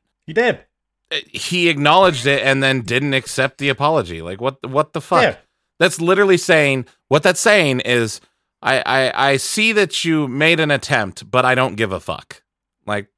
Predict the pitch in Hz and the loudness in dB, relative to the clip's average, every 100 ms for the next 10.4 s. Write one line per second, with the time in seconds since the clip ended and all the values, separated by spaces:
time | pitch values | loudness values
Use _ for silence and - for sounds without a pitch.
0 | - 254 233 165 - 269 254 135 90 - | -8 -2 -2 -4 -2 0 2 0 -2 -12
1 | _ _ _ - 139 117 165 185 170 - | _ _ _ -14 -8 -4 -2 0 0 -2
2 | - - - _ 160 175 175 175 156 160 | -16 -20 -20 _ -4 0 0 2 0 0
3 | 151 147 160 151 147 143 131 95 82 98 | -2 -2 -2 -4 -4 -4 -4 -4 -6 -8
4 | 98 101 95 101 _ _ _ _ - 107 | -6 -8 -8 -12 _ _ _ _ -16 -14
5 | 90 151 180 220 233 - 110 117 127 _ | -6 -6 -4 -6 -6 -4 -4 -4 -6 _
6 | _ _ _ 110 107 107 110 110 110 - | _ _ _ -12 -8 -6 -6 -8 -10 -16
7 | _ _ _ - 110 113 117 147 139 131 | _ _ _ -12 -8 -8 -8 -10 -8 -10
8 | 117 135 156 185 - 139 143 - 160 165 | -8 -6 -6 -8 -6 -6 -6 -6 -8 -6
9 | 151 151 175 170 190 185 185 175 196 208 | -6 -6 -8 -6 -4 -2 -4 -4 -6 -6
10 | 113 92 98 | -8 -10 -18